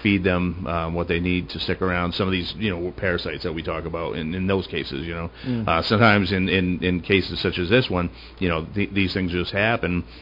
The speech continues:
Speaker 1: um, and it may not be for attention, or, or it may be 'cause, it, as we know, when we, we have situations like this, these parasites seem to be able to jump in a lot easier. But where we have such a loving family here, we don't have to be concerned with that,
Speaker 2: Yeah,
Speaker 1: but
Speaker 2: we've never run into anything really negative,
Speaker 1: Yeah,
Speaker 2: yeah.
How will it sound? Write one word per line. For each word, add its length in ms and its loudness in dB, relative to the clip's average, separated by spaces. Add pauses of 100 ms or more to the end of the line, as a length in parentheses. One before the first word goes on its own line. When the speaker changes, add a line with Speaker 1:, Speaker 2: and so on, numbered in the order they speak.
(120)
Speaker 1:
um, 400 0
and 160 2
it 140 2
may 180 4
not 240 2
be 240 4
for 220 -2
attention, 540 -2
or, 340 2
or 220 4
it 40 2
may 180 4
be 160 2
'cause, 380 -2
it, 340 -2
as 200 2
we 100 2
know, 240 6
when 240 2
we, 240 -2 (240)
we 140 4
have 180 4
situations 540 2
like 180 -2
this, 220 2
these 180 -2
parasites 460 -2
seem 180 0
to 80 0
be 100 -2
able 180 -2
to 60 -2
jump 280 -2
in 80 -2
a 60 -4
lot 200 -2
easier. 400 2 (280)
But 220 2
where 280 2
we 120 4
have 200 4
such 180 -2
a 60 -2
loving 420 0
family 400 2
here, 180 0
we 200 0
don't 120 -4
have 140 -4
to 80 -2
be 140 -4
concerned 440 0
with 120 -2
that, 180 -4
Speaker 2:
Yeah, 200 2
Speaker 1:
but 60 2
Speaker 2:
we've 120 4
never 260 2
run 200 0
into 160 -2
anything 360 0
really 220 -2
negative, 400 0
Speaker 1:
Yeah, 400 2
Speaker 2:
yeah. 220 -2